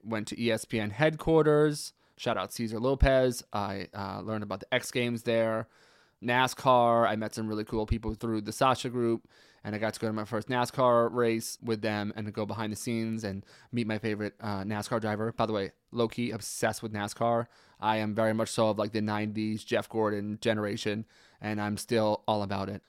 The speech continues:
Let's see who else we have on here. I went to Sesame Street. I got lost, by the way, on the way of going to Sesame Street. And in a panic, I just screamed out to somebody. I was like, "Excuse me, can you tell me how to get to Sesame Street?" And she's like, "You realize what you just said?" She probably thought I was on drugs, but,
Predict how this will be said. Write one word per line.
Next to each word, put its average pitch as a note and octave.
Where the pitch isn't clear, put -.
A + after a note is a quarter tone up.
Let's -
see -
who G2+
else -
we G#2
have G#2
on C#2
here. G#2
I B2
went C3+
to B2+
Sesame C3
Street. D#3
I C3
got C3
lost, A#2
by C#3+
the D#3
way, D#3+
on A2+
the G#2+
way A2
of A2
going A2+
to A2
Sesame A#2+
Street. D3
And B2
in A#2+
a A2
panic, A#2
I A2+
just -
screamed A#2
out A2+
to B2+
somebody. C#3+
I -
was B2
like, C3
"Excuse B3
me, A3
can G#3+
you C4+
tell D4
me C4+
how B3
to B3+
get A#3+
to G3+
Sesame F#3+
Street?" G#3+
And C3+
she's B2
like, A#2+
"You D3
realize C3
what A2
you A2+
just G#2+
said?" G2+
She -
probably F3
thought A2
I G2
was G2+
on G2
drugs, E2+
but, -